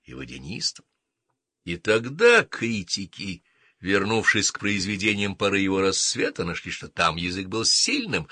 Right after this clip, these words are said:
выразительным и колоритным. Рассвет Дриффилда пришёлся на ту пору, когда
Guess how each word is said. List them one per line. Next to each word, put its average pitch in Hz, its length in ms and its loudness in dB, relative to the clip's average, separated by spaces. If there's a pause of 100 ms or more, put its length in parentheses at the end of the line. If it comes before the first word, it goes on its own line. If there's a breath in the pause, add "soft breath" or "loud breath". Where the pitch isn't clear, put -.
(220 loud breath)
выразительным 87 840 -2 (180 loud breath)
и 73 120 -10
колоритным. 80 640 -4 (1300)
Рассвет 175 680 4
Дриффилда 190 500 0
пришёлся 170 580 2
на 165 80 0
ту 151 200 -4
пору, - 340 -2
когда 92 340 0